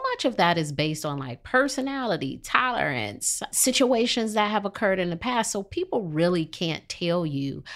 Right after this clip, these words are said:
how to receive or respond to your mother in a way that makes sense to you because your experience is so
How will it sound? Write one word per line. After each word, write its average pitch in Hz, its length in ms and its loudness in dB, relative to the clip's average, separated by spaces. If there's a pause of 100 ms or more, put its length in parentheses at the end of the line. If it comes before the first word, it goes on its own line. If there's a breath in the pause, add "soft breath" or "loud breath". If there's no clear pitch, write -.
(160 loud breath)
how 156 180 2
to 151 180 -6
receive 139 920 -2
or 156 100 -2
respond 135 1080 0 (300 loud breath)
to - 140 2
your 160 260 0
mother 147 340 0
in 151 180 -2
a 143 60 -2
way 143 220 0
that 139 200 -2
makes 135 260 0
sense 147 360 -2
to 147 100 -2
you 143 400 -2
because 185 340 -4
your 180 120 -2
experience 180 580 -6
is 190 140 -4
so 135 580 2